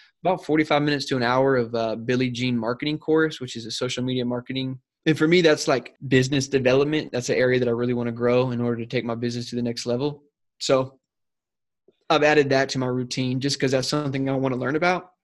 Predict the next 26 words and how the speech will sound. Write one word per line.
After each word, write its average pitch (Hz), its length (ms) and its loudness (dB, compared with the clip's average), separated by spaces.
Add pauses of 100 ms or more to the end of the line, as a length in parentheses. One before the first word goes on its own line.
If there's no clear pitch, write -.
and 131 140 0
don't 143 160 4
have 131 180 0
time 135 240 0
throughout 135 180 0
the 127 80 -4
rest 127 200 -2
of 156 40 -2
my 143 100 0
day 135 140 2
to 135 80 0
be 135 60 0
able 131 120 0
to 123 40 -4
do 127 200 -2
that. 160 320 -2 (520)
So 127 360 4
I'm 123 160 -2
getting 131 260 0
up 120 140 -6
early 123 260 0
just 120 200 -4
to 117 80 -8
study 123 320 -2
something 120 460 -6
that 117 220 -8